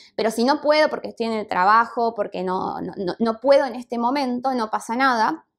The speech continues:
Me quedo con esa emoción y después a la noche, un ratito antes de dormirme, en el momento que tenga un espacio para mí, me puedo encerrar en el baño si es mi único momento de privacidad. En ese momento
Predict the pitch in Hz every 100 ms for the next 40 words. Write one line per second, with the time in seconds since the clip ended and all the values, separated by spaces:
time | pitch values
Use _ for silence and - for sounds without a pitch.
0 | _ _ _ _ _ _ - - - 226
1 | 214 285 285 262 226 226 233 220 214 208
2 | - 277 233 247 - 208 208 233 - 220
3 | 220 294 285 - 254 254 233 220 220 220
4 | 226 226 214 202 196 262 269 233 214 208
5 | 214 254 277 277 226 233 233 220 - 277
6 | 277 240 196 196 214 254 214 220 226 208
7 | 202 233 226 190 196 262 240 214 202 202
8 | 196 196 208 196 196 190 202 208 202 196
9 | 185 180 - 220 240 254 - - _ -
10 | 254 294 294 269 262 262 - 247